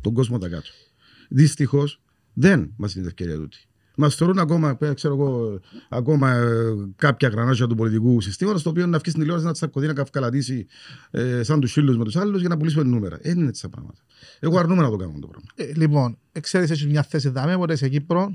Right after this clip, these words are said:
Speaker 1: Ω, άρεσε μου κιόλας, μια χαρά το περιβάλλον,
Speaker 2: Ναι.
Speaker 1: θα έρχομαι συχνά, να πίνω το καφέ μου.
Speaker 2: Λοιπόν, μπορούμε να συζητούμε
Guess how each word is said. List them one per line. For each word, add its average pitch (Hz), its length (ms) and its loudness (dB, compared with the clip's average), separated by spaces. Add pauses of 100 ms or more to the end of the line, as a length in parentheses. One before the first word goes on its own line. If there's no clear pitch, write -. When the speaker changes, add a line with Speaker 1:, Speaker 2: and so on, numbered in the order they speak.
(160)
Speaker 1:
Ω, 151 120 0
άρεσε 143 300 4
μου 113 120 4
κιόλας, 143 300 0
μια 131 160 0
χαρά 117 200 -2
το 135 80 0
περιβάλλον, 120 360 4
Speaker 2:
Ναι. 151 120 2
Speaker 1:
θα - 100 -4
έρχομαι 135 240 0
συχνά, 107 340 0
να 143 80 2
πίνω 131 160 2
το 135 80 2
καφέ 107 220 -2
μου. 147 380 0
Speaker 2:
Λοιπόν, 151 480 2
μπορούμε 170 380 4
να 180 120 2
συζητούμε 151 520 2